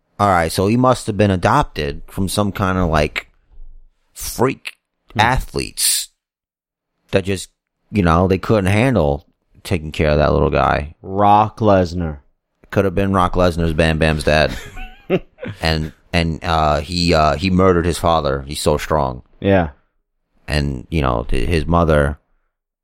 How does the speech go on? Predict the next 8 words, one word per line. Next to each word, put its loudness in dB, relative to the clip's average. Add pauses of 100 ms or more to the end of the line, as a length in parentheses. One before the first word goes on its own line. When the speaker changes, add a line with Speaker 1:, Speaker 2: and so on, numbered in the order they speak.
(400)
Speaker 1:
had 0
no 4
choice 0
but -2
to -6 (380)
give -2
him 0
up. 0